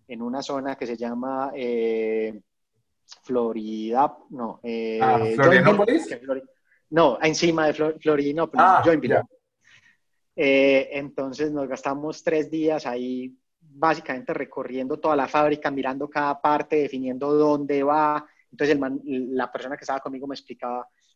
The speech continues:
Speaker 1: los tipos de producto, que, del color con el que queda la, la pieza.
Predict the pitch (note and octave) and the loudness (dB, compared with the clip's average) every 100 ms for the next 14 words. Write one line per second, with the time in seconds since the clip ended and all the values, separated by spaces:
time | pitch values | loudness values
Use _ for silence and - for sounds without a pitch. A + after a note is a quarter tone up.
0 | _ C#4 D#3 B2 - B2+ D3 C3 C3 A#2+ | _ -10 -8 -8 -8 -10 -6 -6 -6 -6
1 | A#2+ A#2+ A#2+ A#2+ C3 - C3 - _ - | -4 -4 -6 -10 -12 -8 -8 -10 _ -18
2 | F3+ E3+ E3 D3+ A#2+ C3+ B2 A#2+ D3 C3+ | -16 -18 -8 -6 -4 -2 -2 0 -2 -2
3 | A#2+ A#2+ B2 C3 C3+ C3+ B2 A#2+ A2+ A2 | -4 -4 -2 2 2 0 0 -2 -2 -6
4 | G#2+ - D3 D3 D3 D3 C#3+ C#3 | -10 -8 2 4 4 2 0 -2